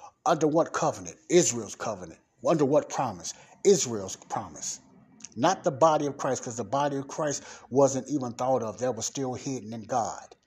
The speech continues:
See, this is the past. This is the, that gospel was way, uh, uh, year, hundreds, hundreds of years later on down the line. Well, not hundreds of years. No, not, I, I was wrong about that. But it came through the book of Acts, starting in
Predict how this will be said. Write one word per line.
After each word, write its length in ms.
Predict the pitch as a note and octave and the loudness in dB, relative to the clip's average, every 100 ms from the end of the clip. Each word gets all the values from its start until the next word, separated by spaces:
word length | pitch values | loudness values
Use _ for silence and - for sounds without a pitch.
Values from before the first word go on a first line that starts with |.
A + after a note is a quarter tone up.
| _ _ _ _ _ | _ _ _ _ _
See, 220 | - C3 | -6 -4
this 300 | A#2 E3 D#3 | 0 2 2
is 100 | C3+ | 0
the 80 | A2+ | -6
past. 460 | - D#3+ B2+ G#2 - | -4 -2 -2 -4 -4
This 180 | B2+ | -2
is 60 | B2+ | -2
the, 140 | A#2 - - - - | -8 -14 -16 -18 -2
that 220 | D3+ D#3+ | 2 4
gospel 540 | B2+ C#3 C#3 C#3 B2 - - | 4 2 2 -4 -6 -10 -16
was 200 | - A2+ | -8 -6
way, 440 | G#2+ D#3+ D#3+ D3+ G3+ - | 4 6 6 4 0 -4
uh, 260 | B2 A2 - _ _ _ D#3+ C3+ | -2 -4 -8 _ _ _ -14 -8
uh, 300 | A#2 G#2+ G#2 F2+ A2 | -6 -4 -4 -8 -4
year, 240 | C#3+ F#3+ | 4 6
hundreds, 320 | E3 E3+ C#3+ B2+ | 6 4 0 -2
hundreds 340 | E3 C#3 B2+ | -2 -2 -4
of 60 | C3 | -4
years 280 | C#3 B2 | -2 -4
later 200 | A#2+ C3+ | -2 -4
on 100 | B2 | -2
down 200 | A#2+ A#2+ | -2 -4
the 80 | A2 | -4
line. 280 | A2 G2 - - _ _ _ _ _ _ _ _ - - | -8 -10 -12 -16 _ _ _ _ _ _ _ _ -6 6
Well, 140 | E3 | 6
not 180 | G3+ D3 | 6 2
hundreds 360 | A#2 G2 F#2 F#2 | -2 -8 -10 -12
of 100 | F2 | -12
years. 360 | F2 F2+ F2+ | -12 -12 -10
No, 200 | C3 G#2+ | -6 -4
not, 280 | G2 G#2 A2 - | -4 -8 -8 -10
I, 120 | G#2+ - F3+ | -12 -12 -12
I 80 | F#3+ | -6
was 160 | C3+ | -2
wrong 220 | C#3+ C#3+ G2 | 2 2 2
about 260 | F2+ - | -6 -10
that. 140 | - - - - - B2 | -14 -16 -16 -18 -8 4
But 180 | C#3 | 4
it 100 | B2+ | 4
came 360 | - F3 C#3+ C3+ | 0 0 2 -2
through 240 | - C3 | -2 -2
the 120 | A#2 G#2 | -2 -4
book 300 | A2 A#2+ - | -2 -2 -2
of 140 | G#2+ - | -8 -8
Acts, 200 | A2 - | -4 -2
starting 340 | - A2+ | 0 -2
in 40 | G#2 | -4